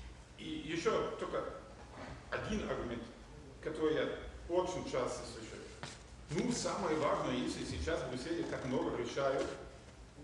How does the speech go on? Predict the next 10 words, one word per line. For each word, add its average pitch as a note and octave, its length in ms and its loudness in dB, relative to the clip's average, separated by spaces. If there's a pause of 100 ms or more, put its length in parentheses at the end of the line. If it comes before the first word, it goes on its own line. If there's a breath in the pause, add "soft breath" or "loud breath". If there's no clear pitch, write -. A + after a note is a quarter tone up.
(100)
что D3 260 6
это D#3 220 2 (100)
демократически, - 800 -2 (180)
по-демократически C3+ 840 -2 (240)
решают. - 340 -8 (880)
Дем-, C3 180 -6 (2500)
это D#3+ 440 4
не D3 60 4
самое C#3 420 2
главное. - 320 -2